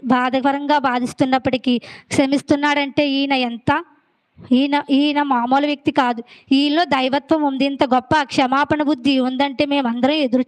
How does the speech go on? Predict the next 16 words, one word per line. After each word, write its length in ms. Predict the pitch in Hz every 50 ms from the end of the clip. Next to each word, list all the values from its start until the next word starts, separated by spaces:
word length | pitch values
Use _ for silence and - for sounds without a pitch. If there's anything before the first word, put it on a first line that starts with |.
| -
చూస్తున్న 360 | 269 - - 302 277 285 294 277 - - - - - - -
మెస్సయ్య 420 | 254 254 247 - - 320 311 320 311
ఈయన 300 | 285 254 254 254 262 269
ఏమో, 440 | 277 277 277 269 269 285 277 262 - - 285
ఈయనేమో 580 | 254 254 269 269 277 277 277 277 285 285 254 269 - _ _ - - - -
అని, 220 | 277 269 269 285
ఈ 140 | 302 294 311
లోక 280 | 269 269 262 262 - 302
పాపములు 540 | 294 - 320 311 311 - 339 339 349 339 330
మోసుకుని 440 | 311 294 285 - - - 320 302
పోవు 200 | 277 330 311 294
దేవుని 360 | 302 247 269 262 254 285 302 302
గొర్రెపిల్ల 480 | 240 262 240 277 269 - 294 285 285
ఈయనేమో 500 | 277 262 254 247 247 247 254 269 262 277
అని 220 | 285 285 311 370 - - - - - _ - 233 254
గమనించాడు. 600 | 254 254 254 262 262 247 - 269 254 233 214